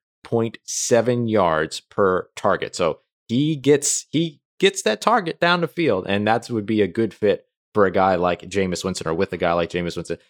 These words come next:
And then Rashad Weaver, the edge rusher. Uh, Rashad Weaver is a really interesting one to me. He's somebody that's very raw, but you can, you can do that in the fourth round.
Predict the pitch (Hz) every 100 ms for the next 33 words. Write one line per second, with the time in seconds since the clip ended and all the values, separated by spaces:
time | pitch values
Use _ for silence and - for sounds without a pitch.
0 | _ 120 170 202 175 - 175 165 131 151
1 | 160 123 92 110 110 - 131 139 123 131
2 | 131 131 123 135 127 147 156 214 302 262
3 | 254 226 196 196 185 139 160 156 156 156
4 | 147 147 139 139 143 135 151 - 156 160
5 | 143 127 98 123 139 123 107 120 123 123
6 | 117 104 117 113 98 87 110 - 104 90
7 | 101 107 113 120 120 120 107 123 120 120
8 | 117 117 113 110